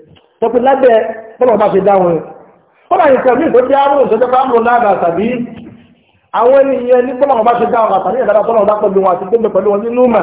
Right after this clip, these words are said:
Wọ́n tún máa sọ́ra fún ìfẹ́. Mo fẹ́ ká gbọ́ àyẹ̀ yìí. Lápòjú oní tòmátò àlẹ́, mo sọ nípa Shoprite lẹ́ka abẹ́kọ̀. Kí mo sọ nípa ẹ̀? Mo kàn ráyè.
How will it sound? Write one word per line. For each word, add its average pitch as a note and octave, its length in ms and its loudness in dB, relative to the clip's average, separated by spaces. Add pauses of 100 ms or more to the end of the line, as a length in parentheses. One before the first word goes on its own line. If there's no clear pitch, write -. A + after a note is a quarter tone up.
(720)
Wọ́n B3+ 200 0
tún - 140 -2
máa G#3 100 2
sọ́ra G3+ 260 -2
fún G3+ 140 -6
ìfẹ́. - 160 -12 (1800)
Mo - 20 -16
fẹ́ G3+ 120 -6
ká G#3+ 80 0
gbọ́ G3 160 -2
àyẹ̀ D#3+ 160 -6
yìí. D3+ 140 -8 (1800)
Lápòjú A#3+ 300 0
oní A#3 160 0
tòmátò G#3 340 -4
àlẹ́, F3+ 200 0 (920)
mo G3+ 60 -6
sọ F3 120 -2
nípa F#3 280 -2
Shoprite G3 380 -2
lẹ́ka D#3 200 -4
abẹ́kọ̀. D#3 300 -4 (1000)
Kí - 60 -12
mo G3+ 120 -2
sọ F#3 120 -2
nípa G3 200 -2
ẹ̀? C#3 120 -4 (220)
Mo F3 120 -14
kàn E3 120 -4
ráyè. F3 260 0